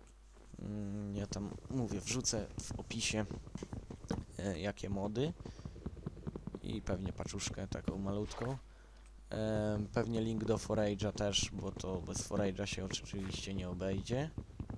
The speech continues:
Po prostu, no, wrzucacie, mm, bierzecie uruchom, procent updata, e, procent i tam w folderze moc wrzucacie to, jak zainstalujecie,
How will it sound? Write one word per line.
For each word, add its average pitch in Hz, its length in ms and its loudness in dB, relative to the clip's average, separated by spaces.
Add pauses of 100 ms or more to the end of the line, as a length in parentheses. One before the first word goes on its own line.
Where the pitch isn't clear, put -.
(680)
Po 151 120 4
prostu, 123 460 4
no, 120 200 4
wrzucacie, 110 760 4 (360)
mm, 98 460 0
bierzecie 107 440 4
uruchom, 104 540 4 (420)
procent 107 560 2
updata, 98 680 2 (1080)
e, 90 520 -2 (1400)
procent 104 800 0
i 135 140 2
tam 107 240 2
w - 40 4
folderze 92 500 2
moc 95 420 2
wrzucacie 101 600 0
to, 95 160 -2
jak 92 180 0
zainstalujecie, 101 720 -2